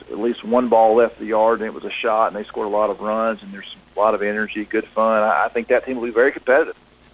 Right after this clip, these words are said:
in our district. They, they had a great year last year, record-setting year last year. They lost some key players, but they're bringing a lot of people back. Uh, and, um, Elena and her, and her dad and, and, uh,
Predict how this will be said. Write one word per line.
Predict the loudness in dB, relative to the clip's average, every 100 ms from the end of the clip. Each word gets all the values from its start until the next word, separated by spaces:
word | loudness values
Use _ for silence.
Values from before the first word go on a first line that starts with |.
| _ _ -10
in | -6 -2
our | -2 -2
district. | -4 -4
They, | -4
they | -4 -6
had | -2 -4
a |
great | 0 2 2
year | 2 0
last | 2 0 -2 -4
year, | 0
record-setting | 0 -2 -6 -6 -6
year | -6
last | -2 -4 -4
year. | -8 -4
They | -4
lost | 0 -2 -2
some | -10
key | -14 -6
players, | -2 -2 -4
but | -10
they're | -6
bringing | -6 -4
a | -2
lot | -2
of | -4
people | -10 -6
back. | -2 -2 -2 -8 _ _ _ _ _ _ -20
Uh, | -16 -16 -10
and, | -8 -6 -4 -6 -4
um, | -4 -4 -6 -14 -20 _ _
Elena | -8 -2 0 2 2 2
and | 2 -2
her, | -4 -4 -4 -6
and | -8 -6
her | 0
dad | 4 6 6 6 2
and, | -6 -12 -20 -20
and, | -16 -8 -6
uh, | -6